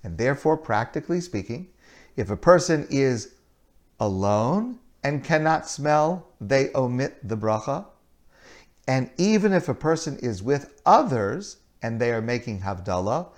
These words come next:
they themselves do not make the bracha. The bracha on the besamim should be said by someone else in the group who can smell, and they will smell it. They make the bracha and they, and they smell it,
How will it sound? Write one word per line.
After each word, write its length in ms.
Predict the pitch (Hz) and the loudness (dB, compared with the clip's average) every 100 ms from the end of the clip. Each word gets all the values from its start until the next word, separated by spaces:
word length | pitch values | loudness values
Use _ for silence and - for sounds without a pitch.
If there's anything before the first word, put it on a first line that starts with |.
| - - - | -20 -20 -12
they 480 | 101 95 127 160 185 | -8 0 6 8 8
themselves 680 | 156 147 123 143 135 120 | 6 2 2 2 4 2
do 180 | - 107 | -2 -6
not 280 | 95 101 - | -4 -4 -4
make 200 | 107 110 | -6 -4
the 100 | 127 | -2
bracha. 560 | 127 143 143 170 214 - - - | 2 2 4 2 2 -4 -20 -4
The 100 | 131 | -2
bracha 420 | 113 135 208 208 | 4 6 8 6
on 200 | 160 156 | 4 4
the 80 | 156 | 2
besamim 500 | 160 - 226 190 175 | 0 2 2 2 0
should 200 | - 175 | 0 2
be 80 | 175 | 2
said 280 | - 208 | 2 2
by 180 | 160 180 | 4 4
someone 420 | 180 196 196 196 196 | 4 2 4 4 4
else 520 | 220 247 202 180 - - - _ - | 4 6 6 4 -6 -18 -20 _ 4
in 200 | 208 202 | 4 6
the 80 | 202 | 4
group 480 | 165 254 220 - 135 | 4 4 2 0 -6
who 140 | 202 | -4
can 360 | 185 214 285 269 | -4 0 0 0
smell, 500 | - 233 214 208 - - _ - | 2 6 6 4 -4 -20 _ 0
and 200 | 214 226 | 4 10
they 160 | 269 | 10
will 160 | 247 226 | 10 6
smell 320 | - 190 180 | 4 2 4
it. 160 | 151 - | 4 2
They 140 | 202 | 2
make 240 | 196 185 | 4 2
the 80 | 175 | 2
bracha 340 | 151 160 156 202 | 2 2 2 0
and 100 | 214 | 2
they, 200 | 240 - - - | 0 -2 -6 -2
and 140 | 190 | 0
they 140 | 208 208 | 2 0
smell 300 | 185 175 | 2 2
it, 120 | 160 | 2